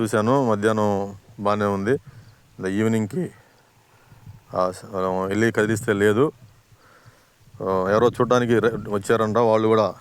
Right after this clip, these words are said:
వెళ్ళి చూశారంట. అగ్రహారం నుంచి చూద్దామని వచ్చిన వాళ్ళు, వాళ్ళతో మాట్లాడుతుండగానే వాళ్ళ అమ్మ వచ్చి,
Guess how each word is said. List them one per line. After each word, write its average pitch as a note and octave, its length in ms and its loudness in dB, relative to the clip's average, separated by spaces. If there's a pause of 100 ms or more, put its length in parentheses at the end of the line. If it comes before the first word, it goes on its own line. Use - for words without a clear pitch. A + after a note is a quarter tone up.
(300)
వెళ్ళి G#2 160 -2 (120)
చూశారంట. G2+ 340 0
అగ్రహారం G2+ 400 0
నుంచి G2 240 -4
చూద్దామని G2+ 300 0
వచ్చిన G2+ 220 -4
వాళ్ళు, G2 220 2
వాళ్ళతో G#2+ 300 0
మాట్లాడుతుండగానే G#2 720 0
వాళ్ళ G2+ 220 2
అమ్మ G2+ 180 -2
వచ్చి, G2+ 260 -2